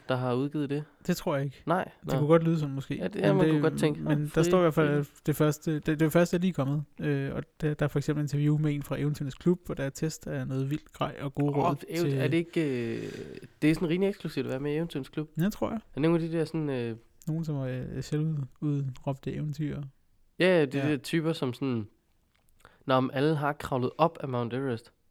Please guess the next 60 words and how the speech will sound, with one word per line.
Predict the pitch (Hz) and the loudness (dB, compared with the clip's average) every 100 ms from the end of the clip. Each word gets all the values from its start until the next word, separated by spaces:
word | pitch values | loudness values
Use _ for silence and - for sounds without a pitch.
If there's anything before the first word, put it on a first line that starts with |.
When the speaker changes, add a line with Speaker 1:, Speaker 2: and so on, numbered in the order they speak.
| _ - | _ -2
Speaker 1:
Er | |
der | 123 | 2
nogen, | 170 | 2
der | 175 - | 0 -4
kun | - 180 | 0 0
har | |
kravlet | - 135 123 | 0 -2 0
ned | 190 | 0
af | 185 151 | 0 -2
det?" | 143 - 135 | -4 -4 -6
Speaker 2:
<laughs> | - 131 - | -4 -8 -4
Speaker 1:
"Næ, | 123 123 120 - - | 0 0 -2 -10 -4
fedt | 156 156 | -4 -2
mand. | 117 - | -6 -4
Så | 170 | -2
springer | 196 170 | 0 2
jeg | 156 | 2
ud | 151 | 2
i | |
faldskærm | 156 151 151 131 | 2 2 0 2
over | 135 | 0
Mount | 120 117 | 0 0
Everest | 135 120 117 | 0 0 -4
og | |
kravler | - 113 | -4 -4
ned | 117 127 143 | 2 2 2
af | 120 | 2
det." | 143 | 2
Speaker 2:
Ja. | 131 - | 0 -2
Speaker 1:
Ah, | 71 - _ - _ _ _ - | -12 -14 _ -20 _ _ _ -20
Jesus | - - - - | -20 -20 -20 -14
Christ. | - 135 | -6 -4
Speaker 2:
Ja. | 117 - _ _ _ - | -4 -8 _ _ _ -6
Speaker 1:
Ro | 139 | -4
Speaker 2:
Ja, | 147 | 2
Speaker 1:
på. | |
Speaker 2:
også, | 139 - - - - | 0 0 -6 -16 -2
ja, | 139 131 - | -2 -2 -4
det | 147 | -4
ser | 147 | 0
meget | 160 175 | 2 4
lækkert | 165 151 | 4 2
ud, | 147 | -2
og | 143 | -4
så, | - 147 135 - | -4 -6 -6 -6
og | 143 | -2
sådan | 143 | 0
noget, | 147 135 | 0 0
hvordan | 135 135 | 0 0
får | 139 | 0
man | 143 135 | 0 0
mere | 135 139 - | 0 0 -4
outdoor | - 143 147 160 139 | -4 -4 0 0 0
på | 139 | 0
en | 131 | -2
storbyferie | - 156 147 131 - 113 | 2 2 0 -4 -4 -6
i | 117 | -6
Barcelona | 123 123 131 135 | -6 -4 -6 -6
og | 139 | -8
sådan | 127 | -10